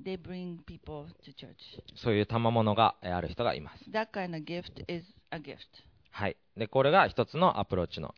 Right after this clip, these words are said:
Speaker 2: 例です。
Speaker 1: That's one approach of evangelism.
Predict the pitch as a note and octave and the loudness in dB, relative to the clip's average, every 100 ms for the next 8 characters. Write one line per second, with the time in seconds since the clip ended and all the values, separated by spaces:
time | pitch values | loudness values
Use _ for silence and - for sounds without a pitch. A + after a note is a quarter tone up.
0 | - D#2+ - G#2+ - A3+ B3 - F3+ F3 | -8 -8 -8 -14 -12 -6 -6 -6 -4 -2
1 | F3 E3+ E3 - - D#3+ D#3 - C#3+ C#3+ | -2 -4 -8 -10 -4 -2 -2 -4 -10 -10
2 | C3+ C3 C3 A#2+ F2 - D3+ | -8 -8 -8 -10 -12 -14 -16